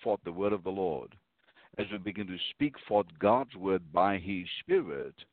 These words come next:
you know, we begin to see what we call, you know, we call, we, there's, there's, there's, there's tangibles and intangibles.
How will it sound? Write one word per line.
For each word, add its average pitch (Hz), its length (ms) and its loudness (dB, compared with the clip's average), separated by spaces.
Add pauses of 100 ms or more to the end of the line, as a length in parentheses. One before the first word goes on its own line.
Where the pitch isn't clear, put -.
(760)
you 120 120 -2
know, 98 160 0
we 120 220 -4
begin 127 360 -4
to 101 100 -6 (260)
see 87 540 -10 (120)
what 110 200 0
we 110 100 -4
call, 92 640 2 (460)
you 123 80 -4
know, 127 60 0
we 117 100 -2
call, 120 260 2
we, 104 100 -10 (180)
there's, 104 300 -6
there's, 101 200 -6 (100)
there's, 101 160 -6 (140)
there's 101 200 -8 (100)
tangibles 131 540 -2
and 95 140 -6
intangibles. 85 800 -6